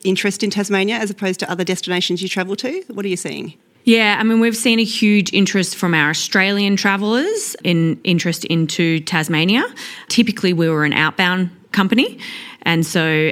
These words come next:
Speaker 2: our Australian travellers would travel to Vietnam or, or wherever, and obviously, um, that's, that's definitely changed the landscape.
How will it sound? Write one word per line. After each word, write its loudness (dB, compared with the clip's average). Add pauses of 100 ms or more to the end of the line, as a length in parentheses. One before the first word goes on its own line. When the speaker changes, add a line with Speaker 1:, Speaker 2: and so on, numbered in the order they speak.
Speaker 2:
our 2
Australian 0
travellers -2
would -6
travel -2
to 0
Vietnam 2
or, 0
or 0
wherever, 0
and 2
obviously, -2
um, 0
that's, -4
that's -8
definitely -2
changed -2
the -6
landscape. -2